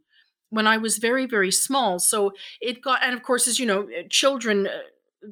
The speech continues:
love rhymes and so forth. This is one of the reasons why we all find it, um, so easy to, to remember certain rhymes, is that they're kind of made to stick in our heads.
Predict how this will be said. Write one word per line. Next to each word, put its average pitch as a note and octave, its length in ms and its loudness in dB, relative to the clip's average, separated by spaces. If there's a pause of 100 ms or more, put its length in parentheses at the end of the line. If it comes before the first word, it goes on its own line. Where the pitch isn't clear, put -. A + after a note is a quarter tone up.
(200)
love G3+ 340 2
rhymes G3 580 0
and E3+ 120 -2
so F#3+ 120 2
forth. E3+ 220 -4
This - 160 0
is F#3 140 -4
one G3 120 0
of F3 120 -6
the E3+ 80 -6
reasons F3+ 500 0
why E3 240 -6 (400)
we A3 100 -2
all G3+ 160 2
find F3 360 -2
it, - 180 -4 (100)
um, E3+ 340 -8 (100)
so G3 340 2
easy G3+ 460 -2
to, E3+ 280 -4
to - 140 -4
remember F3+ 400 0
certain F3 380 2
rhymes, G3+ 420 2
is F3+ 140 -2
that F3 140 -14
they're E3+ 200 2
kind E3+ 180 -4
of E3 60 -6
made F3+ 220 -4
to - 40 4
stick F#3+ 200 -4
in E3+ 80 -4
our E3+ 140 -4
heads. A#3+ 400 -4